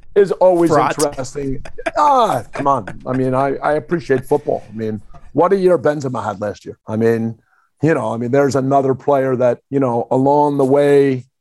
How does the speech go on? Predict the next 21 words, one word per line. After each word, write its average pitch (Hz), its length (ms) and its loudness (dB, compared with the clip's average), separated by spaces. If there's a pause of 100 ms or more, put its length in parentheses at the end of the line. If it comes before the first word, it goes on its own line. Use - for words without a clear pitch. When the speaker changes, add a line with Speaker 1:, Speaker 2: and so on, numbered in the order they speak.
(200)
Speaker 1:
you 123 140 0
see 156 300 2
him 143 160 0
in 131 140 -4
certain 135 340 -4
moments. 135 600 -2 (400)
Um, 113 420 -4
you 139 60 0
know, 123 80 2
I've 113 160 0
seen 131 140 0
Real 120 240 2
Madrid 113 280 -2
train 123 600 -2
many 123 240 0
times 120 340 -6
when 123 120 -2
they 120 160 0
were 120 120 0
in 120 120 -2
the 127 400 0